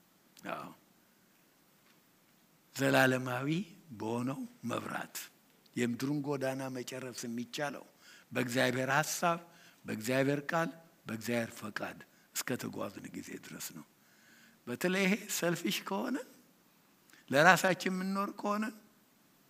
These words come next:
ዋጋ የለውም። ግን ክርስቲያን ተብሎ መጠራት ይቻላል። ሰይጣንም ደግሞ ይንቀናል፣ ግድ የለውም። ገብሩ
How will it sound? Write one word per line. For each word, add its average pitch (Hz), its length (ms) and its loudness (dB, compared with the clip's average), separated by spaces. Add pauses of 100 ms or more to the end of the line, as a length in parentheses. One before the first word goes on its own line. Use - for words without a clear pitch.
(1040)
ዋጋ 110 280 -6
የለውም። 80 440 -8 (1300)
ግን - 200 4
ክርስቲያን 107 540 -2
ተብሎ 104 340 -12
መጠራት 107 560 -10
ይቻላል። 123 440 -10 (220)
ሰይጣንም 147 480 2
ደግሞ 160 220 -6 (640)
ይንቀናል፣ 143 640 2
ግድ 117 220 -6
የለውም። 90 380 -6 (460)
ገብሩ 151 300 4